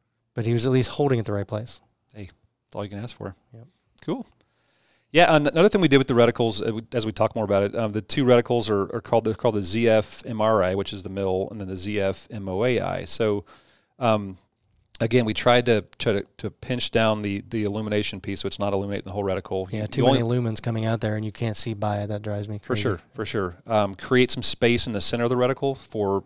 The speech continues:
Speaker 2: for the aiming, like, this half mil dots and, and things like that. Um,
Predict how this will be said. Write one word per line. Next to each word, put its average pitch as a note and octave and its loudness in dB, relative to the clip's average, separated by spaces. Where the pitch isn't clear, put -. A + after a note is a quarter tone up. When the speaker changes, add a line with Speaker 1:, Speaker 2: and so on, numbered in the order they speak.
Speaker 2:
for - -6
the F#2 -2
aiming, G#2+ -8
like, G2+ -6
this G2+ -12
half G#2 -4
mil G2+ -10
dots F#2+ -4
and, F#2+ -12
and G2 -14
things G#2 -10
like F2+ -8
that. G2+ -2
Um, A2+ 4